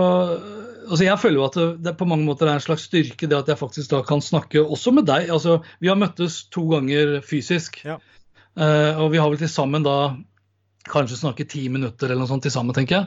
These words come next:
Speaker 2: Det stemmer.
Speaker 1: Ja, ikke sant? Mens nå har vi jo snakket i flere timer sammen digitalt. Men, men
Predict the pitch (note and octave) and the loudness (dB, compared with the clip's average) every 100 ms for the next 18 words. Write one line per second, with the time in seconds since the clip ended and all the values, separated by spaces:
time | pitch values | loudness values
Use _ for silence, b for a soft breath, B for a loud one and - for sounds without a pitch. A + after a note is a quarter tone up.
0 | - B2 C#3+ C3 C3 D#3 D#3 E3 - D3+ | -6 -14 -12 -16 -16 -16 -16 -16 -12 0
1 | E3+ G3+ E3+ D#3+ E3 D3+ D3 D3+ D3 B | 2 2 2 2 4 4 6 4 4 B
2 | B B - E3+ - D3+ C3 D3 D3 D3+ | B B -4 -2 0 -2 2 2 2 0
3 | B2+ A#2 C3+ C#3 C#3 D3+ E3+ G#3 G3+ B | 0 -2 -4 -2 -2 0 2 2 0 B
4 | B B B F3+ F3+ F3+ F#3 G3 F#3+ F#3+ | B B B 2 4 4 2 -2 0 0